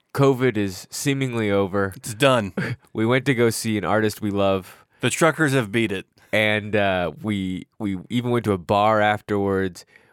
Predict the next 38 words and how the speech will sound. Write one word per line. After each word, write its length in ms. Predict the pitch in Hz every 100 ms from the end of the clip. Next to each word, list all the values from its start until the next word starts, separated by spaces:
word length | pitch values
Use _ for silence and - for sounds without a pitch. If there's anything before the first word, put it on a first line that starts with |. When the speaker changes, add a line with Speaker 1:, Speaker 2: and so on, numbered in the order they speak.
| _
Speaker 1:
with 160 | 98 -
the 80 |
bros. 760 | 82 113 110 107 107 101 98 - _ _ -
It 40 |
was 140 | 110 107
crazy. 440 | - 117 104 92
We 120 | 107
turned 380 | 123 139 131 113
up. 300 | 107 95 - - - 139
Speaker 2:
I 100 | 151
ordered 260 | 123 104 -
French 340 | 143 139 123
fries 560 | - 139 135 135 131 110
at 120 | 104 _ _ _
eleven 400 | 147 147 147 143
o'clock 360 | 143 151 147 156
at 80 | 147
night. 400 | 147 151 139 123
Speaker 1:
Those 140 | 127
French 220 | 160 165
fries 260 | 175 160 113
gave 200 | 123 117
me 120 | 101
farts 380 | - 101 101 -
for 120 | 113
the 80 | 101
next 200 | 98 -
forty-eight 480 | - 104 98 98 190
hours. 480 | 87 190 208 208 -
Speaker 2:
<laughs> 300 | 170 139 147
Did 160 | 151
they 100 | 185
really? 260 | 143 110 -
Speaker 1:
I 60 | 123
was 180 | 135 120
inhaling 540 | 107 92 107 104 95
those 180 | 90 90
fuckers. 480 | 92 92 - 95